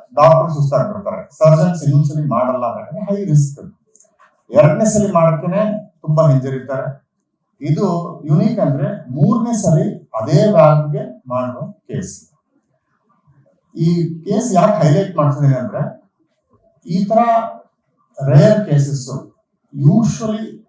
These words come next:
ಹೈ ಎಂಡ್ ಸೆಂಟರ್ಸ್ ಅಲ್ಲಿ, for example ಯಾವ್ದಾರ, ಆ, ಸ-, ಕಂಟ್ರಿಯಲ್ಲೇ ಮೋಸ್ಟ್ ಪ್ರೀಮಿಯರ್ ಇನ್‌ಸ್ಟಿಟ್ಯೂಟ್ಸ್ ಅಲ್ಲಿ ಆ ತರ ಇದ್ರಲ್ಲೇ ಮಾಡೋ ತರ ಕೇಸಸ್ ಇದು. ನಾರ್ಮಲ್ ಹಾಸ್ಪಿಟಲ್ಸ್ ಅಲ್ಲಿ ಈ ತರದ್ದು ಅಟೆಂಪ್ಟ್ ಮಾಡಕ್ ಆಗಲ್ಲ, ಯಾಕಂದ್ರೆ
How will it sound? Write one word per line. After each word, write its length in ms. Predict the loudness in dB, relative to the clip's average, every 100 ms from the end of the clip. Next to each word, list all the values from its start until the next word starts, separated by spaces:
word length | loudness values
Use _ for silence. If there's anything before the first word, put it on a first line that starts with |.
| _ -2
ಹೈ 240 | 0 2
ಎಂಡ್ 360 | -2 -4 -4 -4
ಸೆಂಟರ್ಸ್ 520 | -4 -2 -2 -6 -6
ಅಲ್ಲಿ, 260 | -6 -6 -14 -16 -20 _ _ _ _ _ _ _ -2
for 120 | -2
example 600 | 2 2 2 0 -2 -4
ಯಾವ್ದಾರ, 320 | -2 0 2 0 0 -6 -16 _ -8
ಆ, 360 | -4 -2 -4 -6 -16 _ -20
ಸ-, 440 | -18 -16 -14 -8 0
ಕಂಟ್ರಿಯಲ್ಲೇ 460 | 0 0 -2 -2 0
ಮೋಸ್ಟ್ 680 | 0 2 2 2 -4 -6 -2
ಪ್ರೀಮಿಯರ್ 380 | 2 2 2 0
ಇನ್‌ಸ್ಟಿಟ್ಯೂಟ್ಸ್ 520 | -2 -4 -2 -2 0
ಅಲ್ಲಿ 480 | -4 -2 -4 -6 -4
ಆ 260 | 0 2 2
ತರ 80 | -2
ಇದ್ರಲ್ಲೇ 580 | -4 -4 -4 -4 -6 -10
ಮಾಡೋ 380 | -6 -2 0 0
ತರ 140 | 2 0 -2 -8
ಕೇಸಸ್ 520 | -14 -14 -12 -14 -18 -20
ಇದು. 140 | _ _ _ _ _ _ _ -2 4
ನಾರ್ಮಲ್ 640 | 6 6 4 0 -2 -6
ಹಾಸ್ಪಿಟಲ್ಸ್ 560 | 0 2 2 -2 -6 -4
ಅಲ್ಲಿ 220 | -2 -4
ಈ 60 | -4
ತರದ್ದು 280 | -4 -2
ಅಟೆಂಪ್ಟ್ 320 | 0 0 0 0
ಮಾಡಕ್ 220 | -2 -2
ಆಗಲ್ಲ, 300 | -2 -2 -4
ಯಾಕಂದ್ರೆ 640 | -4 -6 -4 -6 -10 _